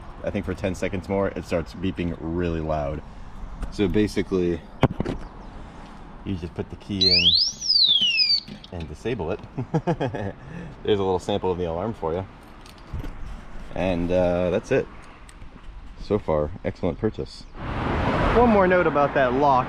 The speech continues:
It is absolutely not meant to be a true safety measure. It's really just meant as a deterrent, which, you know, goes a long way,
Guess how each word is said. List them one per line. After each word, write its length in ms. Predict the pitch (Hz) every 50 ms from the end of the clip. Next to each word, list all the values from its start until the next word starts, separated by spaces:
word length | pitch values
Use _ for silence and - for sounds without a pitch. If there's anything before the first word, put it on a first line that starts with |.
| - - 143
It 100 | 156 147
is 140 | 147 139 135
absolutely 760 | 156 - 170 180 175 - - 160 160 156 147 120 135 131 127
not 440 | 123 123 131 135 135 127 127 110 147
meant 320 | 131 127 135 131 - - -
to 120 | 139 131
be 300 | 120 127 123 113 113 113
a 340 | - - 120 120 110 104 113 - - - - - - - - - - - - - - - - - -
true 340 | - - - 170 156 131 113
safety 460 | - - - 139 135 113 - 127 120
measure. 480 | 107 110 110 107 104 110 101 98 95 - - - - - - - - - - - - - - - - - - - - - - - - - - - - -
It's 140 | - 123 127
really 240 | 135 147 151 139 135
just 160 | 123 113 92
meant 180 | 123 120 113 -
as 100 | 104 98
a 60 | 104
deterrent, 460 | 85 85 85 - 113 110 92 90 98 - - - - - - - - - - - - - - - - - - - - - - - - - - - - - - - - - - - - -
which, 300 | - 110 107 107 - - - - - - - - - - - - - -
you 140 | 101 98
know, 200 | 95 92 85 87 82 - - - - - - - - - - - - - - - - - - - -
goes 220 | - 123 120 92
a 20 | 110
long 260 | 101 92 92 92 90
way, 280 | 87 85 87 85 82